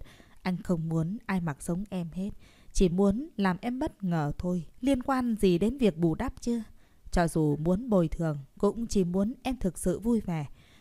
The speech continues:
không ép buộc em nhận lấy. Quan trọng là phải vui vẻ. Phùng Dịch Phong thoải mái vuốt tóc cô. Anh biết lần này anh không đúng, làm cho em đau lòng khó chịu.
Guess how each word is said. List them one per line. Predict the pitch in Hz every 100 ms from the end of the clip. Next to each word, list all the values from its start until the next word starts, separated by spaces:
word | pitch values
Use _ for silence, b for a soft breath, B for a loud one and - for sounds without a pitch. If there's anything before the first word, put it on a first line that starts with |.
| b
không | b 190 165
ép | - 277 185
buộc | 170 -
em | 196 196 185 151
nhận | 180 - 180
lấy. | 185 180 247 - - _ -
Quan | - 180 156
trọng | 156 143 -
là | 151 151
phải | 156 135
vui | 131 190 180
vẻ. | 156 135 - - b b b b
Phùng | - 185
Dịch | 185 175
Phong | 262 -
thoải | 180 160
mái | 170 180 220
vuốt | 269 -
tóc | 247 208
cô. | 202 185 175 - b b b b
Anh | 185 165
biết | 180 233 - 190
lần | 175 151
này | 147
anh | 202 190
không | 214 190
đúng, | 180 175 214 311
làm | 180 175 165
cho | 247
em | 233 226
đau | 226 214
lòng | 180 160 143
khó | - 170 240
chịu. | - 165